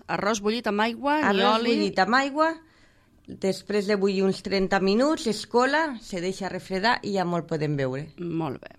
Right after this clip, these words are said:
Speaker 1: I es parla també d'un sèrum casolà que trobem a la farmàcia, però que podem preparar a casa. Com el podem preparar?
Speaker 2: Sí, sempre, mm,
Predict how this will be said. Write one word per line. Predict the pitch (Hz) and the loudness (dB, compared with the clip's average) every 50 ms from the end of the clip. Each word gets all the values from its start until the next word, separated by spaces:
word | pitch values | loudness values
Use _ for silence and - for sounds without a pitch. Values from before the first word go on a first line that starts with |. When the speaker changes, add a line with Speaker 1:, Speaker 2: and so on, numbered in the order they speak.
| _ _ _ _ _ _ _ _ _ _ - - - - - - - - - - - | _ _ _ _ _ _ _ _ _ _ -20 -20 -20 -20 -20 -20 -20 -20 -20 -6 -2
Speaker 1:
I | 220 214 220 | 2 4 4
es | 226 220 | 4 4
parla | - - 247 240 233 240 | 2 -2 -2 -2 -2 -2
també | - 240 233 233 254 | 0 0 0 0 0
d'un | 269 262 240 214 | 0 0 0 0
sèrum | - - 254 233 247 269 269 - | 0 0 0 0 0 -2 -2 0
casolà | 226 214 196 190 202 208 226 269 302 | 2 2 2 2 2 2 4 2 2
que | - 254 | 0 -2
trobem | 220 - 196 190 196 190 | 0 2 2 2 4 4
a | |
la | 196 190 | 2 2
farmàcia, | - 214 208 208 220 233 233 - 294 - | 2 0 0 0 0 0 0 -2 -2 0
però | 269 233 202 | 0 -2 0
que | - 185 | -2 -2
podem | 175 180 175 196 208 196 | 0 2 2 2 2 2
preparar | - 196 185 - 196 196 196 | 0 0 0 2 0 0 0
a | 185 | -2
casa. | - 147 151 151 143 165 156 151 | -2 -2 -2 -2 -2 -2 -4 -4
Com | - 214 233 240 | -4 -4 -4 -2
el | 208 | -2
podem | - - 160 170 165 | -2 -4 -2 -2 -4
preparar? | 160 165 160 - - 156 147 147 147 151 | -4 -4 -6 -6 -4 -4 -4 -4 -6 -8
Speaker 2:
Sí, | 147 - - - - - - 214 170 156 160 | -10 -14 -18 -16 -12 -6 -4 -2 -2 -4 -6
sempre, | - - 220 202 208 208 202 202 190 196 - | -6 -6 -6 -6 -4 -4 -4 -4 -6 -8 -10
mm, | - 185 190 190 185 180 175 170 160 | -10 -8 -6 -6 -6 -6 -6 -8 -8